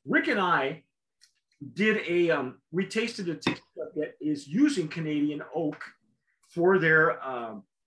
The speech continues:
I think the reposado, uh, not necessarily the añejo. What I learned about Canadian oak is that, um, it, uh, it, it takes longer for the barrels to impart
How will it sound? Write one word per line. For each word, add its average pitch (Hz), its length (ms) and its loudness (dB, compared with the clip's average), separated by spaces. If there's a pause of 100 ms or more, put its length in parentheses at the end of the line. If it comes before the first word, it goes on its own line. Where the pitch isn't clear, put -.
(420)
I 143 80 -2
think 202 160 -2
the 185 60 4
reposado, 156 760 0 (760)
uh, 127 240 0
not 151 200 0
necessarily 170 600 2
the 143 160 0
añejo. 135 480 -6 (640)
What 165 180 6
I 156 160 6
learned 285 440 4
about 185 240 0
Canadian 147 440 -2
oak 120 360 -6 (120)
is 143 260 -2
that, 139 260 -2 (600)
um, 127 440 -2 (1160)
it, 175 280 2 (160)
uh, 151 300 4
it, 170 340 -4
it 165 260 -4
takes - 480 -4
longer 165 600 2
for 151 200 -6
the 131 240 -4
barrels 160 540 2
to - 200 -14 (280)
impart 170 640 2